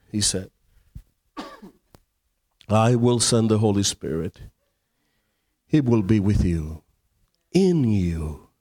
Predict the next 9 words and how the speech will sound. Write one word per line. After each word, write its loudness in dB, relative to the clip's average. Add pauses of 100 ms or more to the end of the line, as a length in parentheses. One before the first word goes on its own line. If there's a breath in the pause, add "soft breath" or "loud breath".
(1300)
teaching 0
you, -6 (1000)
convincing 0
you, -12 (760)
transforming 0
you, -8 (800)
talking 0
to -4
you." -10